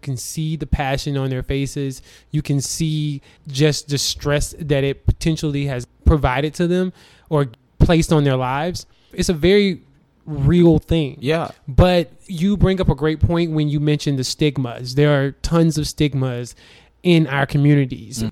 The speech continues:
Speaker 1: particularly the communities of color. I spoke with my mother earlier today, and I was talking to her, asking her about just the attitudes that people had in the past. And, and my mother was a child of the sixties and seventies. So I was asking her about the attitudes that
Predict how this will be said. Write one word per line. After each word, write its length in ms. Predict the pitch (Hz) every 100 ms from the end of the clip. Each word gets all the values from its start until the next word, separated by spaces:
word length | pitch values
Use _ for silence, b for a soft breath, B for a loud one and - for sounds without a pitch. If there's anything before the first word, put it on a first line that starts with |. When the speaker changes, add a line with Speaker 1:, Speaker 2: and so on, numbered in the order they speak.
| -
Speaker 1:
particularly 640 | - - 208 202 180 156 147
the 100 | 139
communities 640 | - 143 147 143 139 131
of 140 | 127
color. 400 | - 170 147 131 - B B B
I 140 | 147
spoke 380 | 139 - 165 147
with 180 | 147 143
my 160 | 143 135
mother 460 | 143 156 135 123
earlier 260 | 143 147 131
today, 300 | 127 131 123
and 100 | 127
I 40 |
was 100 | 120
talking 260 | - 139 131
to 140 | 127 131
her, 200 | 120 123
asking 240 | 131 135 135
her 80 | 127
about 340 | 120 117 - _ - 175
just 420 | 143 202 - 165
the 200 | 160 -
attitudes 840 | 156 160 - 151 139 135 131 - 165
that 460 | 143 135 127 127 _ _ _ _ _ -
people 280 | 170 104
had 400 | 127 147 160 147 131
in 160 | 147
the 60 | 135
past. 640 | - 160 180 123 120 - b b b -
And, 240 | 175 180
and 120 | 190
my 60 | 233
mother 340 | 277 302 277
was 200 | 240 226
a 60 | 214
child 300 | - 226 214
of 60 | 202
the 80 |
sixties 360 | 190 214 - 196
and 160 | 180 175
seventies. 360 | 175 139 127 b b
So 300 | - 175 165
I 80 | 160
was 100 | 170
asking 280 | 175 180 180
her 60 |
about 180 | 160 147
the 100 | 147
attitudes 640 | 143 147 - 151 143 143 -
that 420 | 143 139 127 123